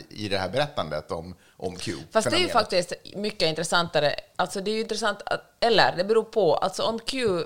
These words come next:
Speaker 2: vilket det verkar vara en av grunderna till eight chan, som
Speaker 1: Mm.
Speaker 2: är en, ett, eh, f-, f-, en
Speaker 1: Ett chattforum.
Speaker 2: Precis. Och, eller eight kan heter det nu för tiden eftersom, eh, eight chan lades ner. Hur som
Speaker 1: Lärde
Speaker 2: helst.
Speaker 1: vi oss i dokumentärserien.
Speaker 2: Ja.
Speaker 1: Men vi har inte sett klart det, så det kan mycket väl vara att vi får lära oss i slutet att det har bytt till något annat
Speaker 2: Ja,
Speaker 1: namn.
Speaker 2: fast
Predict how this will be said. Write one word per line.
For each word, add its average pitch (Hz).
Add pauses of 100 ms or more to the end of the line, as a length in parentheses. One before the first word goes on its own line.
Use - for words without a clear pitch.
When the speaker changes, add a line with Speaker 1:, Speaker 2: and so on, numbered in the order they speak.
Speaker 2:
vilket 175
det 165
verkar 151
vara 143
en 151
av 147
grunderna 135
till 131 (300)
eight 151
chan, 151
som 127
Speaker 1:
Mm. 127
Speaker 2:
är 127 (160)
en, 139
ett, -
eh, 131 (260)
f-, - (120)
f-, -
en 139 (280)
Speaker 1:
Ett 143
chattforum. 127 (180)
Speaker 2:
Precis. 165 (220)
Och, -
eller 170
eight -
kan 156
heter 127
det 120
nu 120
för -
tiden 120
eftersom, 127
eh, 123
eight 135 (180)
chan 123
lades 120
ner. 120 (220)
Hur 214
som 117
Speaker 1:
Lärde 120
Speaker 2:
helst. 101
Speaker 1:
vi 110
oss 104
i -
dokumentärserien. 95
Speaker 2:
Ja. -
Speaker 1:
Men 131
vi 135
har 143
inte 143
sett 143
klart 139
det, 107
så 104
det 98
kan 123
mycket 123
väl 117
vara 113
att 107
vi 107
får 110
lära 98
oss 92
i 98
slutet 101
att 87
det -
har 87
bytt 90
till 98
något 92
annat 92
Speaker 2:
Ja, -
Speaker 1:
namn. 78
Speaker 2:
fast 165